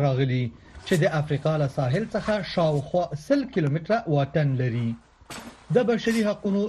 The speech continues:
ادارو په وینا، یوازې تیر کال شاوخوا شپږ زره کډوال په دې لارو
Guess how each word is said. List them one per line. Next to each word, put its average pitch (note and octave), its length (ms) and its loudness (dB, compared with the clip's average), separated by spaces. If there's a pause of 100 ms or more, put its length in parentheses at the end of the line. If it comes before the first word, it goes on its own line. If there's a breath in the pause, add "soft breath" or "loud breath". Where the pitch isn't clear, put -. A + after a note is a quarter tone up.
ادارو D3+ 280 2 (140)
په E3 100 0
وینا، D3 300 2 (480 loud breath)
یوازې A3 420 0 (140)
تیر C4+ 340 2
کال C3 180 0 (360)
شاوخوا F3 500 0 (180)
شپږ B3+ 340 -4 (220)
زره A#3+ 180 0 (100)
کډوال E3+ 420 2
په D3 120 2
دې D#3+ 180 2
لارو F3 220 0